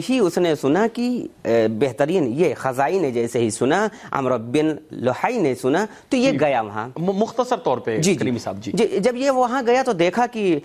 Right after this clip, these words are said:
Speaker 1: واقعاً لوگ بت پرستی کر رہے ہیں، اور اس کو بھی تعجب ہوا کیونکہ
Speaker 2: جی۔
Speaker 1: دین حنیف پہ بق-، بذات خود ب-، دین حنیف پہ تھا۔
Speaker 2: ہوں۔
Speaker 1: جب یہ وہاں گیا اس کو تعجب ہوا، تو اس نے سوال کیا، خزائی نے سوال کیا، "لماذا تعبد الاصنام؟ تم لوگ کیوں اصنام کی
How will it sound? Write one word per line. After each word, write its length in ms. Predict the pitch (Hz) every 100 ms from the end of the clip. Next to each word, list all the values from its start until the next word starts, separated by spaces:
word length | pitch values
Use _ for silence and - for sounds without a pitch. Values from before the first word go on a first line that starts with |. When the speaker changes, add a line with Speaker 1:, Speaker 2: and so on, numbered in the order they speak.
| - -
Speaker 1:
واقعاً 340 | 156 151 190
لوگ 200 | 160 151
بت 200 | 123 120
پرستی 400 | - 117 - 190
کر 180 | 190 185
رہے 200 | 196 196
ہیں، 200 | 185 180
اور 180 | 110 107
اس 200 | 208 -
کو 80 | 226
بھی 100 | 285
تعجب 360 | 175 165 240
ہوا 260 | 302 254 113 - _ -
کیونکہ 220 | 185 233
Speaker 2:
جی۔ 140 | 202
Speaker 1:
دین 160 | 240 220
حنیف 260 | 254 339
پہ 100 | 233
بق-، 220 | 175 175 151
بذات 420 | 147 127 - 170
خود 200 | 254 254
ب-، 200 | 196 139
دین 220 | 170 214
حنیف 240 | 247 311
پہ 100 | -
تھا۔ 180 | - 110 110 -
Speaker 2:
ہوں۔ 120 | 113 107
Speaker 1:
جب 140 | 202
یہ 120 | 226
وہاں 240 | 220 196 214
گیا 100 | 202
اس 120 | 156
کو 80 | 147
تعجب 380 | 123 123 175
ہوا، 180 | 185 185 185 - -
تو 100 | 240
اس 140 | 233
نے 80 | 302
سوال 420 | - 156 151 160
کیا، 320 | 143 104 95 120 -
خزائی 400 | - 139 127 147
نے 100 | 202
سوال 340 | 175 123 139
کیا، 360 | 151 135 120 113 - - - - -
"لماذا 560 | 127 127 139 208 269 294
تعبد 340 | 320 214 214 214
الاصنام؟ 520 | 220 220 226 214 214 - - -
تم 140 | 156
لوگ 140 | 160 190 -
کیوں 200 | 320 285
اصنام 360 | 208 226 220
کی 120 | 208